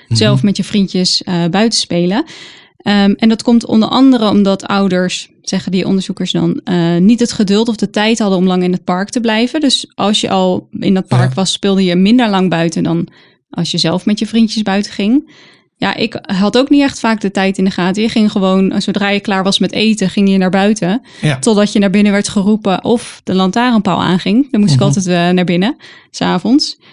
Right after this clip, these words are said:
Speaker 2: Maar, eh, ja, dus was je soms echt, eh, uren volgens mij buiten.
Speaker 1: Ja.
Speaker 2: Een andere reden waarom naar het park gaan niet compenseert voor zelf buiten spelen is omdat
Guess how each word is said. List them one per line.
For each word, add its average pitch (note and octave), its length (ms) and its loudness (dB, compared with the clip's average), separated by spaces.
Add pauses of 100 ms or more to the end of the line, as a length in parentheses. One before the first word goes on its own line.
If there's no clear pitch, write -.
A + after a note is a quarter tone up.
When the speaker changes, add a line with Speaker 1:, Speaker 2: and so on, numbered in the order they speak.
(240)
Speaker 2:
Maar, G#3+ 500 0
eh, - 320 -12
ja, A#3 180 -2
dus G#3+ 360 0
was C4+ 280 0
je B3+ 80 0
soms G3 280 2
echt, - 360 -6
eh, F3+ 280 -2 (180)
uren G#3 340 2
volgens F#3+ 260 -2
mij F#3+ 140 0
buiten. G3+ 540 0 (160)
Speaker 1:
Ja. D3 200 0 (640)
Speaker 2:
Een A#3+ 320 4
andere D4+ 380 4
reden C4+ 280 2
waarom B3 540 4
naar G#3+ 140 0
het A3+ 100 0
park A3 240 0
gaan G#3+ 180 2
niet G#3+ 180 2
compenseert G3 540 0
voor G3 160 -2
zelf F#3+ 500 -2
buiten G3 300 -2
spelen F3 340 -2
is F#3+ 160 -2
omdat F#3+ 440 0